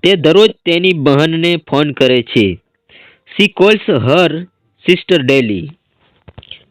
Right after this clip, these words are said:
નાઇન્ટી થ્રી. તે તેની નોટબુકમાં સ્કેચ બનાવે છે. He draws sketch in his notebook. અમે પરીક્ષાની તૈયારી નિષ્ઠાપૂર્વક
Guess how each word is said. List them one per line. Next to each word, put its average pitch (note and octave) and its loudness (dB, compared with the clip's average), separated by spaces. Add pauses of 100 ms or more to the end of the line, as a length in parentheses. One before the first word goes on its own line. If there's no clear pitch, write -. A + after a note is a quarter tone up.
(120)
નાઇન્ટી D3 -2
થ્રી. A2 -4 (760)
તે F#3+ 2
તેની G3 0
નોટબુકમાં F3 0
સ્કેચ - -4
બનાવે A#2 2
છે. F#2+ -2 (1000)
He C#3 2
draws G3 2
sketch F#3 -4 (180)
in D3 2
his C3 2 (160)
notebook. G#2+ 2 (1900)
અમે D3+ -2
પરીક્ષાની F#3+ -2
તૈયારી F3+ 2
નિષ્ઠાપૂર્વક D#3 -2